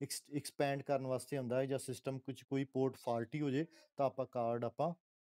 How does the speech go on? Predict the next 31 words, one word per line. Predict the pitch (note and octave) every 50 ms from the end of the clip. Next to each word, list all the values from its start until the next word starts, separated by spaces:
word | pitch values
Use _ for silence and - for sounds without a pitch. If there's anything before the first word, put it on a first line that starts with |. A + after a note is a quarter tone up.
| _ -
ਲਗਾ | B2 B2+ A2+ B2 A#2
ਸਕਦੇ | A2 - A2+ G#2 G2 F#2 G#2
ਹੈਗੇ। | G2 F2+ - - _ _ _ _ _ - A#2
This | B2 - D3 C#3+
is | C3+ B2+
known | B2+ B2+ C3+ D3
as | E3+ E3 - _ _ _ _ _ _ _ -
ਆਈਸੋ, | C3+ C3 B2+ - - D3 D#3 F3 F3+ - _ _ _ _ _ -
ਅਹ, | B2 B2+ B2+ B2+ B2 B2 A#2+ A#2+
ਸੌਰੀ, | A#2 - B2+ A#2+ B2+ D3+ F3 E3+ - _ _ _ -
ਐਕਸਪੈਂਸ਼ਨ | B2 - - - C3+ B2+ A#2+ - D3+ D3
ਸਲੋਟਸ | - D#3 D3 D3 D3+ D3 -
ਜਾਂ | C#3 D3 E3+ F3+ _ _ _ _ _ -
ਆਈ | B2+ B2 A#2+ A#2
ਓ | G#2
ਸਲੋਟਸ। | - - G2+ F#2 F2 - - _ _ _ _ _ _ _ _ _ _ _ _ _ _ _ _ _ _ _ _ _ _ -
ਫਿਰ | - - F3 F3
ਆ | E3+ E3
ਜਾਂਦਾ | E3 D#3+ D#3+ F3
ਹੈਗਾ | F3 F#3+ F#3+
ਪਾਵਰ | F#3 - D3+ C#3 C3 C#3 C#3
ਕਨੈਕਟਰ। | - C#3 A#2+ G#2+ - - - - _ _ _ _ _ _ _ _ _ _ _ _ _ _ _ _ _ _ _ _
ਸਿਕਸ | - - - E3 - - - D3+
ਆ |
ਜਾਂਦਾ | C#3+ C#3+ D#3+ F3
ਪਾਵਰ | E3+ - D#3 D3 C#3 B2+ C3+ C3+
ਕਨੈਕਟਰ। | - - B2+ C#3 - - G#2 F#2 - _ _ _ _ _ _ _ _ _ _ _ _ _ _ _ - C#3
What | D#3+ E3 -
is | G3 E3+
power | - - D#3 C3+ A#2+ A#2+ B2
connector? | A2+ - B2 A2 G#2 - A#2 G#2